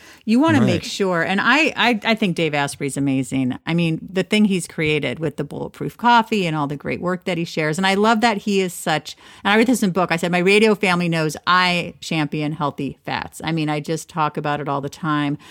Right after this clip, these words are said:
Speaker 1: One of the things that, uh, that Dave said in the book that I think are, is, is so good is that the fats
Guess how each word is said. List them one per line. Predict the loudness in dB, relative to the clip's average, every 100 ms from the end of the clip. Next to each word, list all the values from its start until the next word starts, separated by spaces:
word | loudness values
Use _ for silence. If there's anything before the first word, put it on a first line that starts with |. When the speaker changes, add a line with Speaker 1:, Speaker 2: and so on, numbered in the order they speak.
| -20 -14 2
Speaker 1:
One | 4
of | 4
the | 4
things | 2 2 2
that, | 2 0 0 -2
uh, | 0 -2
that | -4 -4
Dave | 0 -2 -2
said | -4 -4
in |
the | -4
book | -4 -4 -4
that | -6 -4
I | -6
think | -6 -8 -6
are, | -8
is, | -8 -8
is | -8 -8
so | -2 -2
good | 0 0
is | 0 0
that | -2 -2 -8
the | -10
fats | -2 2 2 0 -4 -18